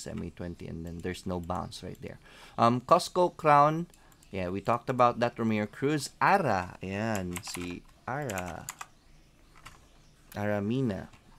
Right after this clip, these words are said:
We have an engulfing right here. So, most probably, itong bagsak nito is done. So, buy as long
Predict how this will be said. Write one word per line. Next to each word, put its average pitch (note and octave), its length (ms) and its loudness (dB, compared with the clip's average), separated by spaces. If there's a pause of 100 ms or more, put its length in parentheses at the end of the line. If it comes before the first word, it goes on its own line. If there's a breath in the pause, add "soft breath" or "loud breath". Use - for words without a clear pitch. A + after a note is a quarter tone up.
We C3 160 -2
have C3+ 320 4
an A#2+ 80 0
engulfing B2+ 560 4
right A#2+ 240 0
here. C#3+ 240 0
So, - 80 -4
most A2+ 320 0
probably, A#2+ 400 4
itong A2 240 -2
bagsak G2+ 320 -2
nito F#2 240 -10
is - 160 -10
done. G#2 400 -2 (160)
So, G2+ 240 0
buy A2 320 6
as - 160 -6
long G2+ 160 0